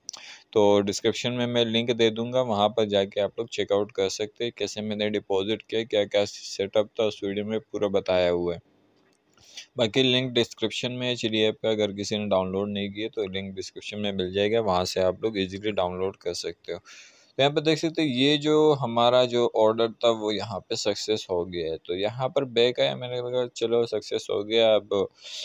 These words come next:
अ, फ्रेंड्स के साथ जो है ना टीम में सब्सक्राइबर के साथ जो है इनका विड्रॉ प्रूफ शेयर करें। तो जैसे मैं रिकॉर्डिंग करने लगा तो मुझे पता चला कि यहाँ पर जो है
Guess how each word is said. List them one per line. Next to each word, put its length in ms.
अ, 440
फ्रेंड्स 320
के 120
साथ 260
जो 160
है 60
ना 160
टीम 280
में 260
सब्सक्राइबर 480
के 160
साथ 280
जो 160
है 480
इनका 280
विड्रॉ 460
प्रूफ 240
शेयर 300
करें। 280
तो 140
जैसे 300
मैं 180
रिकॉर्डिंग 480
करने 240
लगा 220
तो 140
मुझे 280
पता 300
चला 280
कि 280
यहाँ 260
पर 240
जो 200
है 280